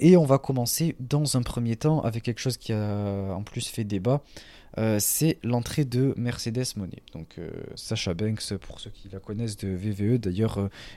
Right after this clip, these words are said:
j'ai encore énormément de mal à, à l'appeler, euh, Mercedes Moné, puisque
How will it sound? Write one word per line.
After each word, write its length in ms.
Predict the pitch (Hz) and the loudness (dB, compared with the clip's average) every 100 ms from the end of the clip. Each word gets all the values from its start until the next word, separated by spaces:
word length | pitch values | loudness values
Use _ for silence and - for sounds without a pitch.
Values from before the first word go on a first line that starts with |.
| - | 0
j'ai 280 | 104 107 - | 4 4 4
encore 380 | 127 139 120 - | 4 4 2 2
énormément 580 | 156 151 143 139 131 123 | 4 6 6 4 4 4
de 60 | 127 | 4
mal 240 | 131 117 | 4 4
à, 140 | 104 | 4
à 180 | 92 113 | 4 2
l'appeler, 420 | 117 - 123 123 | 2 2 4 6
euh, 360 | 107 104 95 95 | 6 6 4 2
Mercedes 640 | 101 113 - 113 117 113 - | 2 0 0 0 0 -2 -2
Moné, 320 | 107 117 127 | -2 -2 -2
puisque 300 | - - | -6 -10